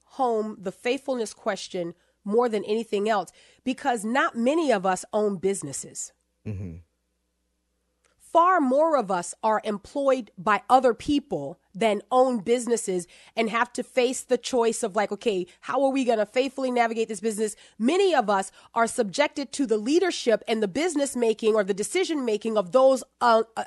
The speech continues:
Speaker 1: uh, on top of us, right? So, so we kind of don't really think about the Barronelle Stutzman, the Nibs and Brush, you know, those, we,
Speaker 2: Right.
Speaker 1: we don't, we don't think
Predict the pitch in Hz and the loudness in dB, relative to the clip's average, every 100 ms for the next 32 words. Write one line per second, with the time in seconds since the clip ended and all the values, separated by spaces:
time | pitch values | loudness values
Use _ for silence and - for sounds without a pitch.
0 | - 220 - - 220 220 262 208 170 160 | -4 -6 -8 -2 0 2 2 2 -2 -6
1 | - - _ 202 233 339 - _ _ _ | -12 -14 _ -2 -2 -2 -6 _ _ _
2 | - 330 311 - - 370 370 370 381 359 | -6 -4 -4 -6 -2 2 2 2 2 2
3 | 254 302 294 277 277 - 330 349 214 196 | 4 4 2 -4 -4 -4 -4 -2 0 2
4 | 190 - _ _ 226 202 220 220 214 196 | 0 -2 _ _ -4 2 6 6 4 0
5 | - 208 190 196 190 190 190 - - 190 | -2 -4 -4 -2 -2 -2 -6 -12 -6 0
6 | 220 214 208 190 208 185 196 - - - | 2 4 2 0 -2 0 0 -2 -10 -10
7 | 214 247 214 202 254 254 - 285 311 320 | 0 4 6 8 8 6 0 0 6 6
8 | 349 339 - 311 359 294 - 330 330 | 8 6 4 6 8 6 0 0 0